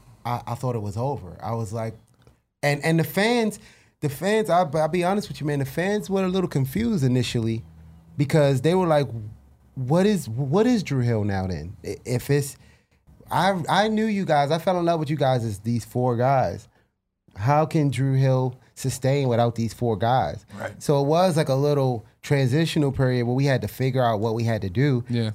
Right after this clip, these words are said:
Speaker 1: and basically reintroduce ourselves, uh, to
Speaker 3: Redefine it, right?
Speaker 1: redefine ourselves to our existing fans. But then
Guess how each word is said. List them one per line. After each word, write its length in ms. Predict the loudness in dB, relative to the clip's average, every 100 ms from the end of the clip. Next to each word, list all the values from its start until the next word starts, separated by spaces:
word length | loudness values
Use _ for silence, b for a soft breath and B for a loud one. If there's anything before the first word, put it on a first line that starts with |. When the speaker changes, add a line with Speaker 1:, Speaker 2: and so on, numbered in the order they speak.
| -4
Speaker 1:
and 140 | -2 0
basically 440 | 0 0 -2 -2 -4 -2 0 2 0 -2 -6 _ _ _ _ _ 0
reintroduce 520 | 2 2 0 0 2
ourselves, 720 | 0 2 0 0 0 -4 -8
uh, 420 | -6 -4 -4 -6
to 60 | -6 0
Speaker 3:
Redefine 500 | 2 2 2 0 0
it, 60 | -2
right? 180 | -4 0
Speaker 1:
redefine 540 | 2 2 2 4 4
ourselves 380 | 4 4 2 2 2
to 80 |
our 120 | 2 2
existing 520 | 2 0 0 0 0
fans. 460 | 0 0 0 -4 -8 b b b b
But 200 | -2 2
then 400 | 2 2 2 -2